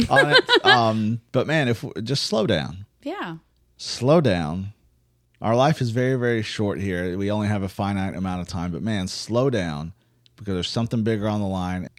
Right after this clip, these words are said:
Speaker 1: Walk it out with your
Speaker 2: <laughs>
Speaker 1: spouse. Walk it out together. Um, have those difficult conversations
Speaker 2: It's
Speaker 1: and
Speaker 2: so worth it.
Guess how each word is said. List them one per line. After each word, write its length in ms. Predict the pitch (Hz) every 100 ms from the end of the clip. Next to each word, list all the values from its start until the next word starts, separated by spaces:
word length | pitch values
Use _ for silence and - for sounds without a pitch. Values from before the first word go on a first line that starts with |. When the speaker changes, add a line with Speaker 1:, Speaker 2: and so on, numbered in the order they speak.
| 117
Speaker 1:
Walk 300 | 127 151 170
it 80 |
out 300 | 151 127 120
with 200 | 220 113
your 100 | -
Speaker 2:
<laughs> 120 | 110 -
Speaker 1:
spouse. 380 | 95 92 87
Walk 300 | 92 95 107 123
it 60 |
out 180 | 113 87
together. 720 | - 98 90 87 90 85 92 120
Um, 580 | 92 95 87 82 82 92 _ -
have 240 | 95 104 110
those 180 | 120
difficult 440 | 107 110 120 113 104
conversations 960 | 110 107 101 - 92 - 98 90 87 -
Speaker 2:
It's 200 | 95 -
Speaker 1:
and 60 |
Speaker 2:
so 220 | 90 226 214
worth 320 | 208 190 -
it. 260 | 160 -